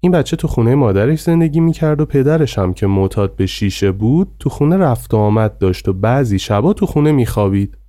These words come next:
چند وقتی از این قضیه گذشت و همیرا گفت: «نه، باید دست به کار بشه، ببینه اوضاع از چه قراره.» حدس می‌زد که این بچه چون تو خونه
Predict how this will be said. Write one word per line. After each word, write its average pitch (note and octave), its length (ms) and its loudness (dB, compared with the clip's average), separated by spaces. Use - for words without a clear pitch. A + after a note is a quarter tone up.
چند G3+ 300 2
وقتی A3+ 280 0
از E3+ 160 2
این F#3+ 140 4
قضیه D3 380 2
گذشت C#3 640 0
و G3+ 100 4
همیرا C#3 340 4
گفت: E3 220 0
«نه، F3 300 2
باید C#3 280 2
دست B2 320 0
به A2+ 80 2
کار G3+ 260 0
بشه، A#3+ 260 2
ببینه G#3 280 2
اوضاع C3+ 400 2
از F#3 160 0
چه G2+ 160 -2
قراره.» E2+ 500 -2
حدس G3+ 320 -2
می‌زد F#3+ 300 2
که - 140 -2
این D3 160 2
بچه G2 380 0
چون C#3+ 260 0
تو C#3 140 -2
خونه G2 360 -2